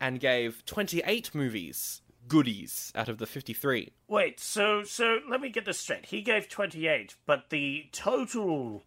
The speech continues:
Speaker 2: goodies for the year, the full goodies, was nineteen.
Speaker 1: There were, uh, yes, nine episodes where he gave a goodie, but it was not unanimous.
Speaker 2: Hmm.
Speaker 1: And, and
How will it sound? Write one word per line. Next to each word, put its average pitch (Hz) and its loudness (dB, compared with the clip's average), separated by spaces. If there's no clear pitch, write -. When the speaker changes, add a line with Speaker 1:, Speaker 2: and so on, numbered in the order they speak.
Speaker 2:
goodies 156 0
for - -4
the 143 -6
year, 143 2
the 107 -6
full 208 2
goodies, 113 -6
was 120 -10
nineteen. 123 -4
Speaker 1:
There 135 4
were, 139 6
uh, 123 6
yes, 135 2
nine 156 4
episodes 135 0
where 117 2
he 123 -2
gave 117 2
a 110 -2
goodie, 117 4
but 113 2
it 123 -4
was 107 0
not 113 0
unanimous. 104 -6
Speaker 2:
Hmm. 127 -4
Speaker 1:
And, 107 0
and 104 -2